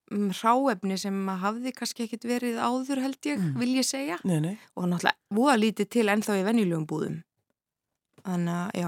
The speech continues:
Speaker 1: ég man að ég var að fara hérna í Yggdrasil sem var og hét
Speaker 2: Mhm.
Speaker 1: og kroppa af vermiðana áður en ég fór með þetta inn, þannig áður en að maður minn <laughs>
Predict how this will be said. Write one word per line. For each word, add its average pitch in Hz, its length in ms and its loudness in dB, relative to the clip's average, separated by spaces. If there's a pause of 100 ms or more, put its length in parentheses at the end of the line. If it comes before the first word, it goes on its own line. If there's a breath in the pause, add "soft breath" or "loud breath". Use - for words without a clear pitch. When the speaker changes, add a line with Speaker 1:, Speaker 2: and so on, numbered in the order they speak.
Speaker 1:
ég 190 160 2
man 180 180 6
að 175 140 2
ég 180 180 2
var 175 140 0
að 160 80 -6
fara 165 180 -2
hérna 165 240 -4
í - 80 -2
Yggdrasil 247 540 -4
sem 247 160 -6
var 240 180 -6
og 233 60 -8
hét 240 340 -6
Speaker 2:
Mhm. 151 300 -8 (160)
Speaker 1:
og 185 180 -8
kroppa 202 520 0 (100)
af 220 100 2
vermiðana 220 640 0
áður 214 60 2
en 208 100 2
ég 202 80 -2
fór 214 160 0
með 202 140 2
þetta 202 160 -2
inn, 233 180 2
þannig 214 260 -4
áður 208 120 -2
en 208 100 0
að 196 80 0
maður 214 280 0
minn 226 180 0
<laughs> - 640 0